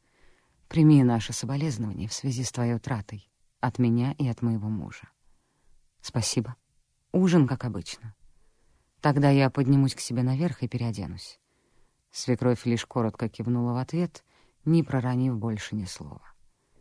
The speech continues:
Изабелла стала взбираться по лестнице, чувствуя под собой каждую ступеньку. Ноги двигались послушно, словно автоматы. Она вошла к себе в спальню. «Слава богу», — подумала она, — «хоть присутствие Луен,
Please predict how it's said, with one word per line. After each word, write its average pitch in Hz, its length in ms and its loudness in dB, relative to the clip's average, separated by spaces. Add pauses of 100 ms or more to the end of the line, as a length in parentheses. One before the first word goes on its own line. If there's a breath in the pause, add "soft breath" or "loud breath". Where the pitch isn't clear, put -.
(340)
Изабелла 143 460 8
стала 139 280 4
взбираться 135 500 4
по 139 120 0
лестнице, 139 440 0
чувствуя 127 380 -4
под - 160 -6
собой 131 300 0
каждую 113 420 -4
ступеньку. - 680 -12 (720)
Ноги 143 240 8
двигались 120 440 2
послушно, 127 580 -4
словно 123 360 -2
автоматы. - 640 -6 (720)
Она 127 180 4
вошла 127 300 2
к - 60 -8
себе 123 200 -4
в - 60 -8
спальню. 98 480 -10 (600)
«Слава 123 360 4
богу», — 135 320 4
подумала 120 460 2
она, — 107 360 -2 (100)
«хоть - 220 -4
присутствие 127 600 -2
Луен, 120 560 -2